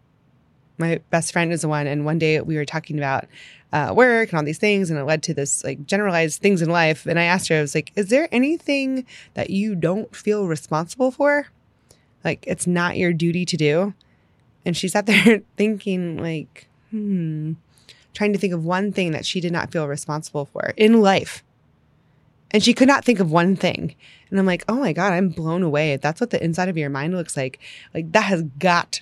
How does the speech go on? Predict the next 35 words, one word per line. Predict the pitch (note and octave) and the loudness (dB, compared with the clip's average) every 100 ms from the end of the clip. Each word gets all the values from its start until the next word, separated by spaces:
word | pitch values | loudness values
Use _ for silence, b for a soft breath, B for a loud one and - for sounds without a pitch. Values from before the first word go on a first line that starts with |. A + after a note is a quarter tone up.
| _ | _
to | - F#3+ | 2 2
be, | E3+ E3 D#3+ - b b _ _ _ _ _ | 2 0 -2 -6 b b _ _ _ _ _
like, | C4 A#3 - | 0 0 2
all | G#3 G#3 | 4 4
consuming." | G3 F#3 F#3 E3+ B2+ - E3 B B B - | 6 6 4 2 -2 -4 -4 B B B -8
And | F3+ | -2
she's | G3 | 0
like, | F#3+ - | 0 0
"Uh, | F3+ E3+ | 0 2
yeah, | F3 B3 A#3 - | 4 4 4 0
it | F#3+ | 4
is. | C4 A#3+ - - | 6 6 4 0
Help." | A#3 G3+ - G#3 - | 2 4 2 2 4
<laughs> | A#3 | 4
And | A#3 F#3+ | 4 2
so | F#3 | 2
she | F#3+ G3+ | 4 4
loves | G3+ A3 G3+ | 6 6 4
this, | E3+ D#3+ - B B B | 2 2 -2 B B B
"Is | F#3+ F3 | 0 2
this | E3 | 0
a | |
ten | E3 F#3+ F#3 | 0 2 2
thing?" | - - D#3 | 0 -6 -8
Because | D3+ E3 | -4 -4
she's | D#3+ F3 E3 | -2 -6 -8
like, | E3 | -6
"No, | B3 A#3 - B B - | -2 -2 -4 B B -2
I, | F3+ F3 - - | -2 0 -2 2
even, | A#3+ B3 B3 A3+ - | 4 6 6 4 2
even | A3 A#3+ C#4 | 2 4 2
if | A3 | 2
you | |
don't, | F#3+ F3 E3+ D#3+ | 4 4 2 -2
um, | - - D#3+ | -6 -4 -4